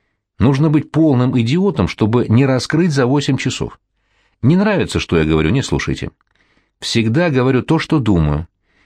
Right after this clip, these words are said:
Не знаю, за что получаете зарплату. Убийство спланировано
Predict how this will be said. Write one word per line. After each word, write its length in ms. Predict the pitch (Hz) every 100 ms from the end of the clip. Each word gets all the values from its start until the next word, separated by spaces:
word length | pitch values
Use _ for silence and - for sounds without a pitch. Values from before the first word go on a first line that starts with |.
| _ 113
Не 140 | 147
знаю, 420 | 113 90 78 76
за 140 | 87 92
что 160 | 190
получаете 540 | 160 143 - 139 123 107
зарплату. 580 | 117 107 82 - 62 - _ _ _ _ _ _ _ _ _ _ _
Убийство 600 | 107 92 147 180 - 143
спланировано 1000 | - 123 123 170 185 113 90 78 76